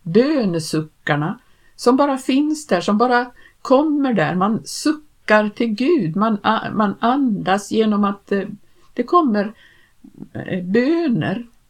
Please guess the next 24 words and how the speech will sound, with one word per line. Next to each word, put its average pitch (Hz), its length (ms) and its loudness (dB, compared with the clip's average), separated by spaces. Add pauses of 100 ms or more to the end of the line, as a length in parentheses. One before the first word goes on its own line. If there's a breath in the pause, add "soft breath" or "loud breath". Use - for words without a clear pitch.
(260)
Och 214 420 2 (880 soft breath)
så 320 340 2
upplever 285 480 0
jag 269 260 0
det 175 100 2
i 156 60 2
alla 156 180 2
fall, 226 460 -2
att, - 280 -2 (440)
att 208 140 -4
det 220 80 0
bara 220 260 2
helt 208 340 0
automatiskt 190 680 -2
så 190 80 -2
ber 196 560 0
man 175 380 0 (540)
bara 175 360 2 (180)
så, - 420 -10
så 185 200 -2
där. 160 320 -2 (520 soft breath)
Och 214 440 2 (920)
detta 196 580 0
böneliv, 190 1040 0